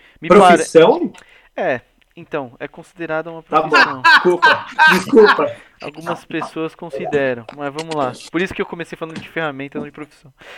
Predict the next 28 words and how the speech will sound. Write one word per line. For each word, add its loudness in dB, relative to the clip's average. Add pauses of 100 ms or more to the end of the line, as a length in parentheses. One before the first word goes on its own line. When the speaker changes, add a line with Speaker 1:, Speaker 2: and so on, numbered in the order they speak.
(160)
Speaker 1:
É, 6 (720)
e -2
vamos -4
falar 0
um -6
pouco -4
desse, -8
um -16
pouco -10
desse -10
marketing -4
negativo. -6
Eu -8
vou -2
ler 2
pra -10
vocês -10
aqui -16 (1120)
algumas -8
frases -4
que -12
eu -6
extraí, -4 (100)
não -8
do -16
nosso -16
amigo -16
Wikipedia. -18